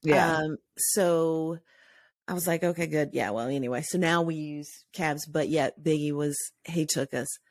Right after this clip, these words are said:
Speaker 2: And let me tell you what he did. He, he
Speaker 1: Biggie.
Speaker 2: made, he made sure we couldn't hear his radio. Okay. 'Cause
Speaker 1: Oh.
Speaker 2: he, he had it in his ear. Now I could see
Speaker 1: Oh.
Speaker 2: the music and I would have appreciated
Speaker 1: So
Speaker 2: the music.
Speaker 1: what was it?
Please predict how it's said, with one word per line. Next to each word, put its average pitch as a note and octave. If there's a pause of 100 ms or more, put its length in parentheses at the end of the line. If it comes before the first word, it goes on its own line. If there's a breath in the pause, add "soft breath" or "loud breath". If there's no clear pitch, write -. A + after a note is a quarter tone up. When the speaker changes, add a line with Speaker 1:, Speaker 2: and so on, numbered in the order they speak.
(360 soft breath)
Speaker 2:
And D#3
let D#3+
me E3
tell E3
you D#3+
what D3+
he D3
did. C3 (180)
He, E3
he D#3
Speaker 1:
Biggie. A#2
Speaker 2:
made, E3 (400)
he F3
made E3+
sure E3+
we E3+
couldn't E3
hear E3
his F3
radio. C#3
Okay. C3 (600)
'Cause D#3
Speaker 1:
Oh. C#4
Speaker 2:
he, E3
he E3
had D3+
it D#3
in D#3+
his D#3+
ear. E3+
Now E3
I -
could A#2+ (140)
see -
Speaker 1:
Oh. -
Speaker 2:
the D4
music D#4+
and F#3
I D#3+
would E3
have D#3+
appreciated E3
Speaker 1:
So E3+
Speaker 2:
the D#3
music. C3 (120)
Speaker 1:
what D3
was D#3
it? G2+